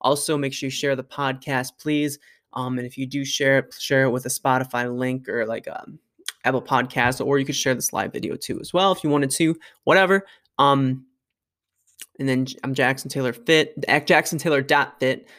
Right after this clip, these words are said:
on Instagram and TikTok. Make sure you subscribe or whatever they say, follow, whatever on there. And, uh,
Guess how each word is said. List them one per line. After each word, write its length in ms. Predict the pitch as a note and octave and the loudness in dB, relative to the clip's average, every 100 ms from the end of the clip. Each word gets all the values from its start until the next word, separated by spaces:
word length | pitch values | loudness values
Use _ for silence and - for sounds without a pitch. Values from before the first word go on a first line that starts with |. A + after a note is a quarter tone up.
| _ - | _ -2
on 340 | C3 B2+ A#2+ | 0 0 -2
Instagram 560 | - C3+ - C3 C3 B2 | -6 -10 -8 -4 -4 -4
and 200 | B2 A#2 | -8 -12
TikTok. 560 | - B2+ - B2+ C3 - - _ - | -14 -16 -8 -8 -8 -16 -20 _ -6
Make 140 | C3+ | -4
sure 180 | C3+ C#3 | -2 0
you 300 | C3 B2+ - - - | 2 2 0 -6 -10
subscribe 680 | - C3+ - C3+ B2+ B2+ B2 | -6 -6 0 4 4 4 2
or 120 | A#2+ | 0
whatever 240 | B2 B2 | 0 0
they 100 | A#2 | -2
say, 240 | A#2+ A#2+ C3+ | -4 -4 -4
follow, 420 | - A#2+ A#2+ A#2+ | 0 2 2 0
whatever 380 | B2+ A#2 B2+ B2 | 0 -2 -2 -2
on 160 | B2+ | 0
there. 280 | C#3 B2+ C3 - - - | 0 -2 -4 -10 -20 -4
And, 320 | B2 B2 A#2+ | 2 2 2
uh, 280 | G#2+ G2+ | 2 0